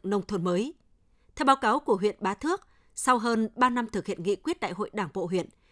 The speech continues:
nhiệm kỳ hai nghìn không trăm hai mươi, hai nghìn không trăm hai mươi lăm, tình hình kinh tế xã hội của huyện phát triển ổn định. Tốc độ tăng giá trị sản xuất bình quân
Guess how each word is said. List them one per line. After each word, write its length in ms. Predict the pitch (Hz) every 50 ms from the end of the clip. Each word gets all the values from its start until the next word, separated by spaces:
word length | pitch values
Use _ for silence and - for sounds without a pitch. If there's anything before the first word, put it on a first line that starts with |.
| _ _ -
nhiệm 120 | - 226 240
kỳ 140 | - 247 254
hai 100 | 269 254
nghìn 180 | 233 202 151
không 160 | - 254 254
trăm 160 | 220 - 240 214
hai 140 | 233 220 196
mươi, 240 | 208 214 214 202 190 - _ - _
hai 140 | - - 285
nghìn 220 | 254 233 196 156 -
không 180 | - 233 220
trăm 200 | - - 226 208
hai 100 | 185 208
mươi 100 | 196 196
lăm, 180 | 190 190 185 180 - _ _ _ _ _ _ -
tình 120 | - 247 247
hình 100 | 247 226
kinh 180 | - 320 311
tế 140 | - - 240
xã 160 | 254 - 269
hội 120 | 320 320 -
của 140 | - 190
huyện 180 | 175 185 185 -
phát 200 | - - 349 -
triển 160 | - 247 196 - -
ổn 160 | - 202 170 -
định. 160 | 196 185 170 - _ _ _ _ _ _ _ _ - -
Tốc 120 | - 349
độ 220 | - 269 208 196 208
tăng 240 | - - 247 240
giá 140 | 226 - 240
trị 200 | 277 - 262 175
sản 200 | - - 214 180
xuất 240 | 156 - 302 - -
bình 220 | 208 202 208 196 185 -
quân 220 | 233 233 233 220